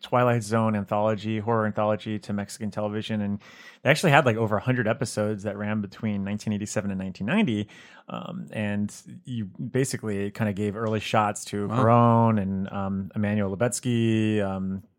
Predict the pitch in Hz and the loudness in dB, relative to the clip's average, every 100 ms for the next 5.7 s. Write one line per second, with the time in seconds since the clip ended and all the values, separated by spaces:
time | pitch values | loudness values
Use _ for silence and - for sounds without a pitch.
0 | 107 104 107 101 101 95 92 170 160 151 | -2 2 2 2 0 -4 -2 2 6 8
1 | 151 139 107 104 - - - - - - | 8 8 4 0 -6 -20 -20 -20 -20 -4
2 | 117 123 208 220 165 160 139 135 - 113 | -2 4 4 4 0 0 0 -2 -8 -18
3 | _ 139 156 127 151 131 120 127 127 110 | _ -8 -4 2 2 4 2 0 0 2
4 | 110 117 104 104 104 101 98 107 101 98 | 2 0 0 -2 -2 -2 -2 -2 -2 -2
5 | 120 - 123 123 120 - | -2 -2 -2 -2 -2 -6